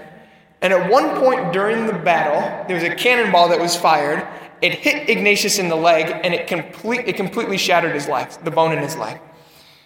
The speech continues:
Later, when he was found by the French, as they were kind of cleaning through everything, they were merciful to him because of his high ranking, you know, 'cause he was a general. So they sent him to the French doctors. They set his leg as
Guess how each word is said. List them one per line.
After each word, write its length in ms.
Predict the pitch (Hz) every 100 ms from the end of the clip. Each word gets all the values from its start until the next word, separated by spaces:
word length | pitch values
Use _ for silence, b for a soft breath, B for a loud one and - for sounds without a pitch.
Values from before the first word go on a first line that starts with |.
| b b b _ _ _ -
Later, 400 | 196 247 214 196
when 120 | 202
he 100 | 180
was 180 | 170 -
found 260 | 196 185 180
by 100 | 175
the 80 | 175
French, 340 | 180 170 175
as 80 | 160
they 80 | 165
were 80 |
kind 240 | 160 165 160
of 40 |
cleaning 280 | 190 208 190
through 240 | 190 185
everything, 760 | 160 160 156 160 156 190 - - -
they 120 | 185
were 120 | 180
merciful 500 | 202 247 - 180 180
to 120 | 165
him 220 | 160 170 190
because 320 | - 170 160
of 80 | 165
his 160 | 156
high 220 | - 170 160
ranking, 440 | 156 156 151 151
you 320 | 190 - - 143
know, 80 |
'cause 120 | 139 180
he 60 |
was 120 | 175
a 40 | 175
general. 480 | 165 160 151 180 - - - B B B B
So 600 | - - 185 170 214 214 165
they 100 | 160
sent 240 | 180 190
him 80 | 202
to 60 | 196
the 60 | 185
French 320 | 196 196 196
doctors. 420 | 165 156 190 180
They 140 | 165
set 280 | 156 - 214
his 220 | 220 214
leg 300 | 185 170 170
as 120 | 180